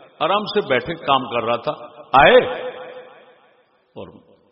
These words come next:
مار کوٹ کر چلے گئے۔ اب مجھ سے پوچھا ہمارے دوستوں نے، انہوں نے کہا، "استاد، تم نے تو ہمارے ہاتھ باندھ رکھے ہیں، ہمیں اجازت دو،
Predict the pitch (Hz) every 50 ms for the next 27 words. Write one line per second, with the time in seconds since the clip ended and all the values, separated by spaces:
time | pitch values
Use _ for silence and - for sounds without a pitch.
0 | _ 117 110 117 113 107 - 120 113 113 117 113 95 - 110 113 127 135 160 180
1 | - - - - _ _ _ _ _ _ _ _ _ _ _ _ _ _ _ _
2 | _ _ _ _ _ _ _ _ _ _ _ _ _ _ _ _ _ _ _ _
3 | _ _ _ _ _ _ _ _ _ _ _ _ _ _ _ _ _ _ _ _
4 | _ _ _ _ _ _ _ _ _ _ _ _ _ - - - 151 151 143 139
5 | 143 147 143 - - - 196 190 190 - 143 131 - - - 123 101 92 95 107
6 | 120 123 107 _ _ _ _ _ _ _ _ _ 113 110 110 98 95 110 117 110
7 | - 107 98 - _ _ 147 143 127 98 90 98 113 123 131 135 123 _ 110 82
8 | 95 104 135 _ _ _ _ 104 _ _ _ _ _ _ _ _ _ _ _ _
9 | _ _ _ _ _ _ _ _ _ _ _ _ _ _ _ - 98 - - -
10 | 147 160 156 - - - 135 120 117 120 120 113 - 113 98 98 98 104 117 127
11 | 127 107 113 135 143 - 120 139 147 151 151 151 156 - - - 170 175 - _
12 | _ _ _ _ _ _ _ _ _ _ _ _ _ _ _ _ _ _ _ _
13 | _ 107 117 135 156 151 139 123 143 139 139 151 180 175 - 233